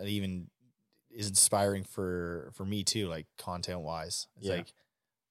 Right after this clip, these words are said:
Speaker 1: I've never even thought about that before,
Speaker 2: Mm.
Speaker 1: like this. I think, and I don't know, maybe you, I th-, maybe you're more creative in the way of, like, you can, you're, you're good at strategizing ways to communicate it.
Speaker 2: Right.
Speaker 1: Um, I think for me,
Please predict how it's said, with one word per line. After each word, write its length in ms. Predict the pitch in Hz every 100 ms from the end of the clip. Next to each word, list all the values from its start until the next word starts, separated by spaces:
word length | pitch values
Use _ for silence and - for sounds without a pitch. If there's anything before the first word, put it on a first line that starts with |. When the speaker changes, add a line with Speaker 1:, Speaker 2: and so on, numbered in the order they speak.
| _ -
Speaker 1:
I've 140 | 98
never 220 | 104 101
even 160 | 101 90
thought 180 | 92 98
about 220 | 92 90
that 120 | 80
before, 460 | 82 85 87 78 - -
Speaker 2:
Mm. 160 | 98 92
Speaker 1:
like 180 | 90
this. 180 | - 90 - - - -
I 60 |
think, 420 | 120 170 190 190 -
and 240 | 117 127 - _ _
I 80 | 117
don't 100 | 151
know, 80 | 131
maybe 240 | 107 113 139
you, 440 | 123 117 110 101 -
I 60 | -
th-, 280 | - -
maybe 280 | 113 123 143
you're 100 | 143
more 200 | 131 117
creative 400 | 110 - 98 107
in 80 | 104
the 80 | 95
way 220 | 92 95
of, 120 | 87
like, 200 | 82 85
you 60 | 98
can, 300 | - 87 85 80 _ _ _ _ _
you're, 160 | 98 101 _
you're 140 | 92 90
good 200 | 104 95
at 80 | -
strategizing 920 | - - 95 90 92 101 95 92 92
ways 260 | 90 87 -
to 80 |
communicate 560 | - - 87 95 110 113
it. 160 | 151 - _ -
Speaker 2:
Right. 120 | 95 - _ _ -
Speaker 1:
Um, 360 | 104 90 90 - _ _ _ _ -
I 60 |
think 240 | - 135 -
for 160 | 165
me, 840 | 117 104 104 110 101 98 131 160